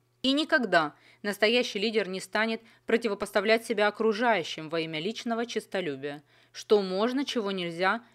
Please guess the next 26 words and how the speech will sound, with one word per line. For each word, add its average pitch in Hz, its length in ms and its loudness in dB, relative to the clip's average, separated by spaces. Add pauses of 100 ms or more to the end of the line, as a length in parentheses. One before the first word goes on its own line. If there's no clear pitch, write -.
(240)
и 247 100 -2
что 330 240 -2
за 247 120 0
это 233 220 2
бывает. 147 440 -2 (340)
В - 100 -20
каждой 285 300 2
группе, 220 360 2
которая 233 340 2
существует 233 580 -2
достаточно 202 640 0
долго, 147 560 -2 (280)
складываются 294 640 4
определенные 233 600 4
правила. 156 540 2 (220)
Они 214 240 2
отличают 226 520 4
данную 175 380 2
группу 220 400 -2
от 226 200 2
других. 165 480 -2 (280)
У 240 80 -4
членов 294 400 2
группы 208 380 6
может 247 340 2
быть 233 240 -2